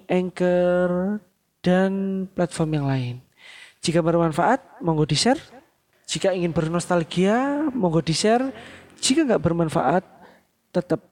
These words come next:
monggo di-share. Oke? Dan jangan lupa follow Instagram kami biar nambah followernya, at cosmic dua K sepuluh. Dengan ejaan C O S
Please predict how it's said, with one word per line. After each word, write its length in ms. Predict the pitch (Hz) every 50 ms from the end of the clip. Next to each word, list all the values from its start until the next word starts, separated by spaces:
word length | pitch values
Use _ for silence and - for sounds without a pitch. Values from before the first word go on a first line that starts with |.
| _ _ -
monggo 320 | 147 143 165 180 165 156
di-share. 560 | - - 135 - - - - - - - - - _
Oke? 320 | _ _ - 185 226 277 - _ _ _ _ _ _
Dan 160 | - 139 135
jangan 160 | 147 143 147
lupa 320 | 147 143 147 180 208 247 277 - - -
follow 160 | - 156 151
Instagram 480 | 151 151 143 - 147 139 - - 143 139
kami 480 | 135 - 139 139 156 185 220 247 262 - _
biar 480 | - 143 147 143 143 143 135 135 135 -
nambah 400 | 285 151 147 143 135 143 165 165
followernya, 640 | - - 147 143 139 143 139 135 139 165 196 247 - - - - _ _ _
at 160 | - 170 - - _ -
cosmic 400 | - - 151 - - 170 170 165 - _ _ _ _ _ _ _ _ _
dua 400 | - 151 147 143 143 143 143 143
K 400 | - - 151 147 147 147 143 143
sepuluh. 400 | 139 - - - 196 220 196 143 - - - - - - - - _ _ _ _ _ _ _ _
Dengan 240 | - 143 143 143 143
ejaan 640 | 156 147 - - 147 - 143 170 180 190 196 196
C 160 | 180 - 170 160
O 240 | - - 156 151
S 400 | 160 180 202 226 - - - -